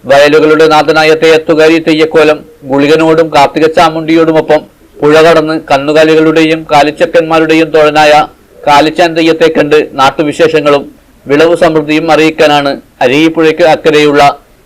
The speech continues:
എരുത്തുമുണ്ടിയിലെ തമ്പുരാന്റെ കളപ്പുരയിലേക്ക് പുഴ കടന്ന് യാത്രയാവുന്നത്. വയലുകളെ സംരക്ഷിക്കുന്ന കാർത്തിക ചാമുണ്ടിയും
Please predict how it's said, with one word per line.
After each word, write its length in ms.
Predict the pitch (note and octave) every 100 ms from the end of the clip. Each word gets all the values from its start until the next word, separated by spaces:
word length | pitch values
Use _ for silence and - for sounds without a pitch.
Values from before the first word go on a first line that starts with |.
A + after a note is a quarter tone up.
| C#3
എരുത്തുമുണ്ടിയിലെ 760 | D3 D3 E3 D#3+ D#3 D#3 D3
തമ്പുരാന്റെ 600 | D3 D3+ C#3 C#3+ D#3 D3+
കളപ്പുരയിലേക്ക് 800 | D#3 D3+ C3 C#3+ C#3 C#3 C3+ C3+ - _ _
പുഴ 220 | B2+ C3
കടന്ന് 280 | C#3+ C#3 C3+
യാത്രയാവുന്നത്. 920 | B2+ A#2 A2+ A#2+ A2+ A2+ A#2+ D3+ - _ - - -
വയലുകളെ 580 | D#3+ F3+ G3 G#3 G#3+
സംരക്ഷിക്കുന്ന 720 | - G3+ G3 - G3+ G#3 G3+ G3+
കാർത്തിക 360 | F3+ E3+ F#3+ G3
ചാമുണ്ടിയും 720 | G3 G3 F#3+ F3+ F3+ F3+ -